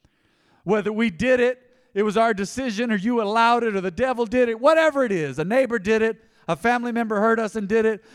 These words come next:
Lord God, we worship you for the situation we are in right now, and we praise you out loud. Someone say, "I praise him." Go ahead, just tell him, just tell the Lord. Tell him, "I worship you, I give you glory." Go ahead, just for a moment,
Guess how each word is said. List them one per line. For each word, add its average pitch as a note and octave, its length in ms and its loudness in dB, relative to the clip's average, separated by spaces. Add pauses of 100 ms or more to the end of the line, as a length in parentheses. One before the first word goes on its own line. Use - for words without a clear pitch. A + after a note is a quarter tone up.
(140)
Lord F#3 280 2
God, F#3+ 240 2
we E3+ 100 4
worship E3+ 420 0
you D#3+ 100 -4
for D3 100 -6
the C3+ 100 -4
situation D#3 680 -4
we C#3 100 -2
are B2+ 120 0
in D#3 280 -2 (200)
right E3 580 0 (260)
now, D3+ 540 -2
and D3 140 -8
we C#3+ 120 -4
praise D#3+ 380 -2
you D#3+ 80 0
out D3 160 -2
loud. C#3+ 200 0
Someone A3 240 -4
say, G3 120 -2
"I F3+ 100 2
praise C3+ 440 -6
him." G2+ 180 -16 (500)
Go G#3+ 160 2
ahead, F3+ 200 0
just G3 180 -8
tell E3+ 180 -2
him, C3+ 80 -6
just D#3+ 160 -12
tell G#3 140 0
the F#3 60 -6
Lord. D3 260 -2 (240)
Tell G#3+ 180 0
him, G3+ 80 -2
"I G3 80 2
worship F#3+ 440 -2
you, D3 80 -2
I D#3 60 0
give F3+ 220 -2
you F#3+ 60 0
glory." E3 280 2
Go A3+ 160 4
ahead, F3+ 140 -2
just B3 180 -2
for C#4 100 0
a C4+ 40 0
moment, A3+ 340 2